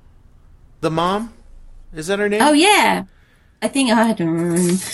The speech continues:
Speaker 2: let
Speaker 1: Yeah.
Speaker 2: me
Speaker 1: Yeah,
Speaker 2: look.
Speaker 1: fuck it. Who cares? Who cares? We'll get it
Speaker 2: <laughs>
Speaker 1: right
Speaker 2: Who
Speaker 1: or wrong.
Speaker 2: cares?
Speaker 1: I'm not editing this shit. This is going up tonight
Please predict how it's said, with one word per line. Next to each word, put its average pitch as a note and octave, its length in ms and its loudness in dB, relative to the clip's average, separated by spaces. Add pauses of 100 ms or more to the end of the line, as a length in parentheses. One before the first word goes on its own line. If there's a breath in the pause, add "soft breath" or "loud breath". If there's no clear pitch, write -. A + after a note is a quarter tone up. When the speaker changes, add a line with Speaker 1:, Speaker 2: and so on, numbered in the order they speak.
(140)
Speaker 2:
let - 0 -
Speaker 1:
Yeah. C#3 300 0
Speaker 2:
me F3 60 2
Speaker 1:
Yeah, C4 420 4
Speaker 2:
look. C4 100 -2
Speaker 1:
fuck - 300 -6
it. D3 100 2
Who A3 160 2
cares? C#3+ 400 -2
Who G3+ 140 -2
cares? G2+ 340 -6
We'll C#3 80 -4
get F#3+ 140 0
it F3+ 60 0
Speaker 2:
<laughs> - 20 -6
Speaker 1:
right D#3 180 2
Speaker 2:
Who D3 60 -6
Speaker 1:
or - 80 -8
wrong. - 80 -2
Speaker 2:
cares? F3+ 200 -2
Speaker 1:
I'm A3+ 140 0
not E3 180 -2
editing A#2+ 360 -10
this G2+ 120 -12
shit. G#2 220 -12
This G3+ 140 -4
is D3+ 60 -12
going D#3 220 -8
up D3 120 -12
tonight C#3+ 340 -2